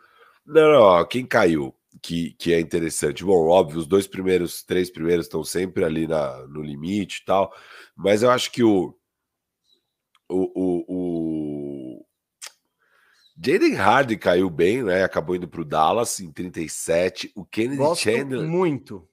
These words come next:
Speaker 2: muito,
Speaker 1: É.
Speaker 2: hein, do, dessa aposta do Dallas no Harden,
Speaker 1: É,
Speaker 2: porque ele,
Speaker 1: então, e
Speaker 2: que o ponto forte dele é o arremesso, assim, por mais que ele não tenha tido uma puta temporada, Firu, você vê que a mecânica dele é bonitinha, tá ligado? Tem um potencial,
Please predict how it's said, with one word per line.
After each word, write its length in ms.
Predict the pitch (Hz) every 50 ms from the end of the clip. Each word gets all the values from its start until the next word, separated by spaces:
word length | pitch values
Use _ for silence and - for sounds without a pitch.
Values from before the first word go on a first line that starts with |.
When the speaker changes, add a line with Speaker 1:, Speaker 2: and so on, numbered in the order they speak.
| _
Speaker 2:
muito, 260 | - 117 139 156 165 165
Speaker 1:
É. 220 | 165 175 175 165
Speaker 2:
hein, 180 | 143 127 113 - -
do, 320 | 120 123 123 123 107 117
dessa 380 | 120 117 117 120 135 131 131 151
aposta 380 | 131 - 131 131 131 - 139
do 100 | 131 139
Dallas 320 | 139 131 123 117 117 120 113
no 80 | 123
Harden, 320 | 123 117 113 107 104 95 98
Speaker 1:
É, 140 | 90 87 95
Speaker 2:
porque 160 | 101 104 147
ele, 100 | 151 160
Speaker 1:
então, 240 | - 85 78 76 76
e 140 | 71 62 - _ _ -
Speaker 2:
que 80 | 190
o 40 | 165
ponto 220 | - 214 233 226
forte 260 | - 233 226 220 226 208
dele 140 | 208 220
é 20 | 240
o 20 | 247
arremesso, 400 | 247 262 269 254 175 135 113 117
assim, 120 | 110 120 - - 123
por 100 | 156 170
mais 160 | 190 226 233
que 60 | -
ele 60 | 277
não 80 | 277 254
tenha 160 | - 220 185
tido 480 | - - - 175 160 143 139 107 - - - _ _ _ _ _ - - _
uma 200 | - 139 139 -
puta 260 | - - 214 208 208 170
temporada, 640 | - 156 139 - 127 127 156 202 226 190 143 135
Firu, 380 | - - 131 127 117 107 92 _ _ _ _ _ _ _ _
você 140 | - - 175
vê 100 | 185 208
que 60 | 240
a 60 | 240
mecânica 500 | 233 226 226 226 220 208 202 202 208 190
dele 200 | 170 175 175 170
é 20 |
bonitinha, 800 | 165 160 170 185 220 220 - - 214 226 226 220 214 202 175 151
tá 120 | - -
ligado? 300 | 143 139 143 160 156 151
Tem 140 | 151 156 226
um 100 | 285 311
potencial, 720 | - 277 254 254 214 208 196 - - 190 175 170 156 -